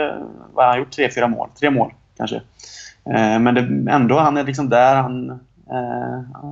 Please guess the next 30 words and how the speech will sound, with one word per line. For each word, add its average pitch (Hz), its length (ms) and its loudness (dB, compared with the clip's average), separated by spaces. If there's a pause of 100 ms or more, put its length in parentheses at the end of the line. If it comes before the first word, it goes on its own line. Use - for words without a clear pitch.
(100)
han, 123 320 0
eh, 127 280 -2
gör 131 80 -2
avslut 123 560 0
och 131 60 2
det 117 80 -2
blir 120 120 0
mål. 120 280 4
Så - 100 -4
att 131 100 -6
han, 139 260 0 (580)
han 170 160 2
känner 151 220 0
jag 127 160 4
har 127 200 2
möjlighet 117 440 0
kanske 117 340 -4
att, 113 300 2
eh, 113 200 -4 (440)
komma 120 220 0
in 113 120 2
i 113 80 2
det 117 60 4
ännu 113 220 2
mer 127 220 2
och 117 680 0
överraska 113 500 0
nu 113 60 -2
under 110 260 -4
säsongen. 120 560 -4